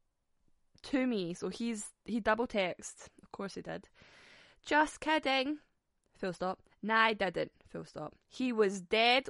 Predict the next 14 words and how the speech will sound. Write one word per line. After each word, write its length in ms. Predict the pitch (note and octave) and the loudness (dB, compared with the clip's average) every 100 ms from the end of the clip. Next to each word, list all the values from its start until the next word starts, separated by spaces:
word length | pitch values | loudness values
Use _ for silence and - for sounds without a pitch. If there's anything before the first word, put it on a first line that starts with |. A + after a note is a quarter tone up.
| - | -2
when 260 | A#3 A3 | 2 4
I 140 | G3 F#3 | 4 0
found 420 | - C#4 E4+ E4 | 4 8 8 6
him, 280 | C#4 D4+ E4 G4 _ G3+ | 4 2 2 -4 _ -4
and 180 | F#3+ | -4
he 180 | F3+ F#3 | -2 -4
was 200 | E3 D#3+ | -4 -4
still 400 | - - C4 C4+ | -8 -2 0 2
dead 400 | C4+ A#3 A#3 A#3 | 2 2 2 -2
when 300 | A3+ A3 A3+ | 0 2 2
I 160 | A3 G#3+ | 2 2
left 340 | E3+ D#3+ - | 0 -4 -6
him." 240 | F3 - - _ _ _ _ _ _ _ _ _ _ _ _ _ _ _ _ _ _ _ _ _ _ _ _ _ | -10 -10 -14 _ _ _ _ _ _ _ _ _ _ _ _ _ _ _ _ _ _ _ _ _ _ _ _ _
<laughs> 60 | - | -20